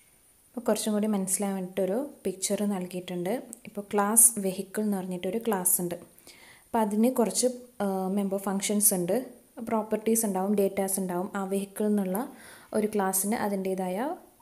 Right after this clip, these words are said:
ആ, പ്രോപ്പർട്ടീസ് ഉണ്ടാവും. അപ്പോൾ ഒന്നാമത്തത് ഫ്യുവൽ എം-, എമൗണ്ട്, രണ്ട് കപ്പാസിറ്റി, മൂന്ന് അപ്ലൈ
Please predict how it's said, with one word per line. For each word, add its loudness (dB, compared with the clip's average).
ആ, 0
പ്രോപ്പർട്ടീസ് 0
ഉണ്ടാവും. -2
അപ്പോൾ -4
ഒന്നാമത്തത് 0
ഫ്യുവൽ 0
എം-, -4
എമൗണ്ട്, 0
രണ്ട് 0
കപ്പാസിറ്റി, 2
മൂന്ന് -2
അപ്ലൈ 0